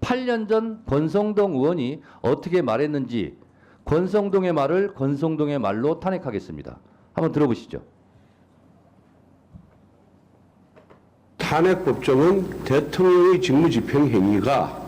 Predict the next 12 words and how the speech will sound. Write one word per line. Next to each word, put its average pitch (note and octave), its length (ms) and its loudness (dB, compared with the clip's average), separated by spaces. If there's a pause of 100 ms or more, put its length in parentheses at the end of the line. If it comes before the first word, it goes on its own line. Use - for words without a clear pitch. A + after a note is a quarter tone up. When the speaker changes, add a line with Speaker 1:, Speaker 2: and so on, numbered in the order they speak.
(1400)
Speaker 2:
헌법과 F#3 540 2
법률에 C#3+ 440 4
위반되느냐, A#2 720 4 (140)
그리고 D#3 160 4
위반의 E3 420 4
정도가 B2+ 540 2
중대하느냐, A2+ 800 2 (1000)
아, F#2+ 220 0
만 D3 380 2
관심이 A#2+ 400 2
있을 B2 180 0
뿐이지, C3 680 2